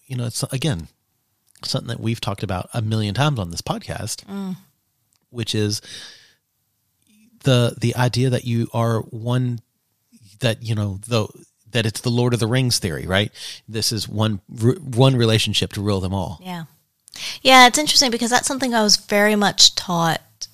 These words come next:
Speaker 2: just society and everything growing up and, and into young adulthood. And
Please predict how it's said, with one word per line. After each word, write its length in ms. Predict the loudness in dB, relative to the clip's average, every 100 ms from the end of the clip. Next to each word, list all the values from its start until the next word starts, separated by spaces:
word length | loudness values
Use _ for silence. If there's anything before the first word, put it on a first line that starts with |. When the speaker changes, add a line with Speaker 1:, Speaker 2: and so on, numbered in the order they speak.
| _ -4
Speaker 2:
just 340 | 0 0 -2 -6 _ -2
society 580 | 0 4 6 6 4 2
and 80 |
everything 680 | 2 2 0 0 -2 -2 -6 -10 -18 -2
growing 320 | 2 4 6
up 320 | 4 2 0
and, 240 | -2 0
and 260 | 0 -2 0
into 220 | 0 2
young 180 | 2 2
adulthood. 420 | 4 4 4 0 -2 -8 -8 -4
And 600 | 4 8 10 8 6 2